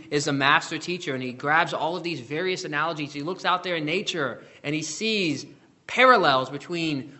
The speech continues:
wandering stars and wandering Christians. He also goes back into the Bible and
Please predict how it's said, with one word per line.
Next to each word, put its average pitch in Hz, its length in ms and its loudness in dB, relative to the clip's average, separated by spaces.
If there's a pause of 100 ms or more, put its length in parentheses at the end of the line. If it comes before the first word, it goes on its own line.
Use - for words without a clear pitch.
(100)
wandering 196 420 2
stars 165 500 2
and 120 200 -8 (340)
wandering 143 560 -2
Christians. 113 720 -12 (180)
He 147 80 -4
also 156 600 6 (280)
goes 147 420 4
back 139 300 2
into 143 200 -6
the 127 100 -2
Bible 131 560 4
and 110 140 -10